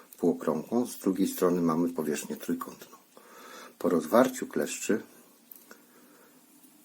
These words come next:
możemy zauważyć dwie szczeliny. Szczelinę górną, która służy nam do formowania półgrotów, oraz szczelinę dolną z taką powierzchnią kulistą,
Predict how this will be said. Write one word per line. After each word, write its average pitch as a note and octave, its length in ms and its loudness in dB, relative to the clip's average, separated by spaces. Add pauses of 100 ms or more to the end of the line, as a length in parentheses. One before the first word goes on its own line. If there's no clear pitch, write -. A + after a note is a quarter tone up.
(140)
możemy E2+ 320 0
zauważyć E2+ 720 4
dwie F#2 200 4
szczeliny. D#2+ 500 0
Szczelinę F2 460 0
górną, F2 500 2 (680)
która F2+ 240 4
służy F#2 320 2
nam F2 260 2
do E2+ 80 4
formowania F2 640 4
półgrotów, - 840 2 (600)
oraz F#2+ 240 6
szczelinę F#2+ 500 4
dolną F2 380 8
z - 60 -4
taką F2 260 0
powierzchnią E2+ 520 0
kulistą, A#2 600 0